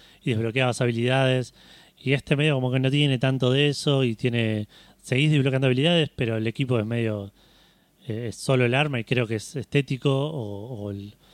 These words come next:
o la ropa también y es todo estético. Tiene un sistema de,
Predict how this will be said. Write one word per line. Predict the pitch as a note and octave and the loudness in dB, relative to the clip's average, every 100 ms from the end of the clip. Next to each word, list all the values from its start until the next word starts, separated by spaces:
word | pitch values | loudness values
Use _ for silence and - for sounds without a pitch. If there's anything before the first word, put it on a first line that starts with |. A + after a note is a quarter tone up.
| _ _ | _ _
o | - B2 | 0 2
la | A2 | 2
ropa | A#2+ C#3+ A2+ | 0 0 0
también | G#2+ A#2+ A#2+ | -2 -2 -2
y | |
es | G#2 | -2
todo | A#2 | -4
estético. | G2 C3+ B2 A2+ - G#2+ G#2 - - _ _ | -2 0 0 0 0 0 -2 -10 -20 _ _
Tiene | C#3 A#2 | 0 0
un | |
sistema | - - A#2 A2 | -2 -6 -6 -4
de, | G#2+ G#2+ A#2+ | -6 -8 -12